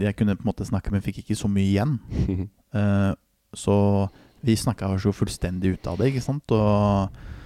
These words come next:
Speaker 1: satt og prata på kontoret i stedet for å gjøre andre ting.
Speaker 2: Mm.
Speaker 1: Så, um, det var utrolig givende for meg. Og så begynner det å bli
Speaker 2: Skjæres.
Speaker 1: litt action, da. For vi, ehm, vi, vi begynner jo å snakke om at vi, vi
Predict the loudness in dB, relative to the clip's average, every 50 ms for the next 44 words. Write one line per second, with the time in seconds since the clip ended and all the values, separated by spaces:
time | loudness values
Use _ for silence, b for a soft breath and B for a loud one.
0 | B B B B B B B B B B B B B B B -8 -4 0 0 0
1 | 2 2 2 2 2 0 0 0 2 2 2 0 0 -2 -4 -2 -2 -2 -2 -4
2 | -4 -6 -4 -2 -2 0 0 0 0 0 -2 -4 -4 -6 -4 -4 -4 -6 -8 -12
3 | -14 -8 -6 -4 -2 -2 -4 -4 -8 -10 -10 -12 B B B B B B B B
4 | B B 0 4 6 8 8 8 8 6 6 4 4 4 4 4 4 6 6 6
5 | 6 6 4 4 2 2 0 0 2 4 4 4 6 6 6 6 6 6 4 4
6 | 2 4 4 4 6 4 2 0 -6 -16 -20 -20 -20 -20 _ _ _ _ _ b
7 | b b b b b b -18 -6 0 0 2 4 4 4 4 6 6 6 6 6
8 | 6 6 6 4 2 0 -6 -6 -6 -6 -4 0 0 0 0 -2 -4 -12 -20 -20
9 | -20 _ _ _ _ _ _ _ _ B B B B B B B B B B B
10 | B 0 2 4 4 6 6 6 6 6 6 6 8 8 8 8 6 6 4 2
11 | 2 2 0 0 -2 -4 -6 -2 2 2 2 2 2 4 4 4 4 6 6 6
12 | 6 6 4 2 4 4 2 2 0 -4 -10 -10 -10 _ -8 -6 -6 -6 -4 -4
13 | -4 -6 -6 -10 -14 -12 -6 -2 -2